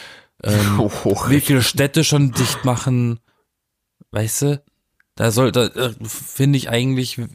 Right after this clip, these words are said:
Speaker 1: eher wichtiger zu sagen, okay, Aufklärung, wie schützt man sich davor und nicht, oh, wie schlimm ist es denn gerade überall auf der Welt?
Speaker 2: Ja, weil das weiß man doch schon, oder? Aber ich,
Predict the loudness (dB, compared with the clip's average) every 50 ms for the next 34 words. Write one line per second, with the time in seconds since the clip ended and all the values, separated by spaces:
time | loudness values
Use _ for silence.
0 | -14 -16 -14 -12 -4 0 2 2 4 4 2 2 0 0 0 2 2 0 0 -2
1 | -4 -4 -4 -2 0 0 0 0 0 -2 -2 -4 -4 -6 -4 -2 0 0 0 0
2 | -2 -4 -6 _ _ _ _ _ _ _ 0 0 0 0 -4 -6 -2 0 0 2
3 | 2 2 0 0 0 0 -2 -2 0 0 0 -2 -2 -2 -2 0 0 0 0 -2
4 | -2 -4 -4 -4 -2 0 0 2 2 2 2 2 0 0 -4 -4 -2 0 2 4
5 | 4 4 2 0 0 0 0 0 0 0 0 2 2 0 -2 -2 -4 -4 -2 -2
6 | -2 -2 -2 -2 -2 -4 -4 -6 -4 -4 -4 -4 -2 -2 -2 -2 -4 -6 -6 -4
7 | -4 -2 -2 -2 -4 -4 -8 -12 _ _ -2 0 2 2 2 2 0 0 -2 -2
8 | -2 -2 -2 0 0 0 0 0 0 0 0 2 0 0 0 0 -2 0 -2 -4
9 | -6 -8 _ _ -6 -4 -2 0 -2 -2 -4 -6 _ -8 -6 -4 -2 -2 -2